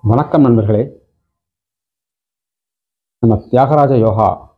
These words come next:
அப்படிங்கிற நமது channel ஒரு லட்சம் சப்ஸ்கிரைபர்களை தாண்டி இன்னைக்கு YouTube-லேருந்து இந்த silver play button நமக்கு அனுப்பியதற்கு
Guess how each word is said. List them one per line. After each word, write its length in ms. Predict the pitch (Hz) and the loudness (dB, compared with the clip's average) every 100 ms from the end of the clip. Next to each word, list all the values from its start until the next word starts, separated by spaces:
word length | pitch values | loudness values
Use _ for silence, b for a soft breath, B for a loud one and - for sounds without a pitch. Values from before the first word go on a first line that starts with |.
| - | -10
அப்படிங்கிற 360 | 104 104 98 | -6 -4 -2
நமது 260 | 92 95 95 | -4 -4 -6
channel 480 | - 117 110 - - _ _ _ _ _ _ _ _ _ _ _ _ _ _ _ _ | -4 0 0 -2 -8 _ _ _ _ _ _ _ _ _ _ _ _ _ _ _ _
ஒரு 180 | - 143 | -2 0
லட்சம் 460 | 147 - 113 127 - - | 0 0 -2 -2 -6 -4
சப்ஸ்கிரைபர்களை 840 | 120 - 156 139 117 107 - - _ _ _ _ _ | -4 -2 0 2 2 0 -2 -10 _ _ _ _ _
தாண்டி 680 | - 127 120 143 131 127 _ _ _ _ _ _ _ _ _ _ _ - | -2 0 0 -2 -6 -18 _ _ _ _ _ _ _ _ _ _ _ -2
இன்னைக்கு 500 | 123 113 127 143 - - _ _ _ _ _ - _ _ _ _ _ _ _ _ | 0 2 0 -2 -8 -20 _ _ _ _ _ -20 _ _ _ _ _ _ _ _
YouTube-லேருந்து 540 | 151 151 143 117 135 117 | -2 0 0 2 2 2
இந்த 180 | 123 - | 0 -2
silver 460 | - 135 131 147 | -6 -2 0 0
play 160 | 147 120 | 0 -2
button 380 | 113 107 131 196 _ _ _ _ _ _ | -2 -4 -10 -10 _ _ _ _ _ _
நமக்கு 600 | 113 107 - 139 208 - _ _ _ _ _ _ _ _ - | -4 -4 -2 -4 -6 -14 _ _ _ _ _ _ _ _ -2
அனுப்பியதற்கு 680 | 120 131 127 110 - 143 | -2 0 0 0 -2 -6